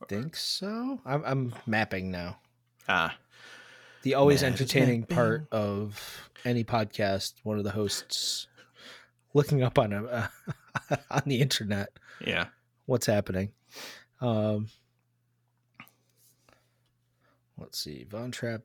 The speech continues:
Speaker 1: Beer Hall, directions, Hill Farmstead, Greensboro, Vermont. It's about an hour to Hill Farmstead.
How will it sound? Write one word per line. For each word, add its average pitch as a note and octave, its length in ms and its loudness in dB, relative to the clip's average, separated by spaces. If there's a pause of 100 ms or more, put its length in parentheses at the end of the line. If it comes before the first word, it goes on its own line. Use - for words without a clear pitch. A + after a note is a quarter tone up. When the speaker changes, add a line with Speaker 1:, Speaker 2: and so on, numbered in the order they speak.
(160)
Speaker 1:
Beer A2+ 260 -2
Hall, G2+ 460 -4 (380)
directions, F#2 1040 -8 (840)
Hill G#2 260 -4
Farmstead, E2+ 840 -6 (1900)
Greensboro, F2+ 480 -6
Vermont. D#2 520 -8 (2750)
It's - 120 -6
about F#3+ 220 6
an G2+ 80 -4
hour C3 280 8
to C3+ 80 6
Hill C3 160 6
Farmstead. A2+ 600 2